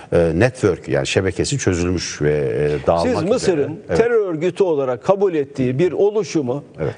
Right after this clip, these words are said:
Speaker 2: neden Türkiye'de tutuyorsunuz?
Speaker 1: Evet, İstanbul'da onlarca televizyon var, yayın
Speaker 2: Evet,
Speaker 1: organı
Speaker 2: niye
Speaker 1: var.
Speaker 2: tutuyorsunuz?
Speaker 1: Evet.
Speaker 2: Terör örgütü olarak görüyorlar.
Speaker 1: Şimdi bu durum Ermeni soykırım iddiasının, e, kabul edilmesinde, e,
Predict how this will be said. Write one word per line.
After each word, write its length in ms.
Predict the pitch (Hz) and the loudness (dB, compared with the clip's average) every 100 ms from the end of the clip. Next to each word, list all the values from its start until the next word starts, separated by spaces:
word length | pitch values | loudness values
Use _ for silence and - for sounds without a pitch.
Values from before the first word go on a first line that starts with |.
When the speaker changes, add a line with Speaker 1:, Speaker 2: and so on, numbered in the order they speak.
| - | 2
Speaker 2:
neden 360 | 196 220 262 202 | 2 2 0 0
Türkiye'de 500 | 233 196 190 165 214 | -2 0 0 0 -2
tutuyorsunuz? 720 | 175 135 208 151 120 95 85 - - - - | -2 0 0 0 -6 -8 -10 -18 -20 -20 -4
Speaker 1:
Evet, 160 | 85 85 | -2 -2
İstanbul'da 480 | - 113 104 95 98 | 2 4 4 4 4
onlarca 400 | 98 107 82 98 | 4 2 0 0
televizyon 520 | - 92 87 87 76 | 0 0 2 0 0
var, 180 | 60 - | -2 -2
yayın 200 | 76 - | 2 4
Speaker 2:
Evet, 120 | 262 | 2
Speaker 1:
organı 120 | - | 0
Speaker 2:
niye 140 | 247 349 | 0 2
Speaker 1:
var. 40 | |
Speaker 2:
tutuyorsunuz? 840 | - 254 175 151 - 104 92 - - - | 2 0 2 0 -2 -8 -8 -14 -12 -6
Speaker 1:
Evet. 120 | 60 - _ _ _ _ _ _ - - - - - | -6 -6 _ _ _ _ _ _ -20 -16 -12 -8 6
Speaker 2:
Terör 320 | 226 285 349 | 6 8 6
örgütü 260 | 302 226 226 | 4 2 4
olarak 380 | 214 180 156 - | 4 2 0 0
görüyorlar. 520 | 147 127 117 117 80 - - _ _ _ _ _ _ _ _ _ _ _ - | 0 2 0 0 -4 -12 -20 _ _ _ _ _ _ _ _ _ _ _ 4
Speaker 1:
Şimdi 180 | 127 117 | 6 6
bu 100 | 147 | 6
durum 240 | 170 117 | 4 4
Ermeni 340 | 110 107 131 | 2 2 0
soykırım 460 | 147 147 147 156 143 | 2 0 2 0 0
iddiasının, 760 | 131 131 135 123 - 160 196 180 | -2 0 0 0 0 0 0 -2
e, 580 | 123 127 127 123 123 123 | 0 0 0 0 -2 -2
kabul 320 | - 107 156 | 0 0 2
edilmesinde, 960 | 156 131 113 107 - 87 85 95 139 80 - | 0 0 0 0 0 -2 2 2 2 -2 0
e, 420 | 87 87 82 | 2 2 0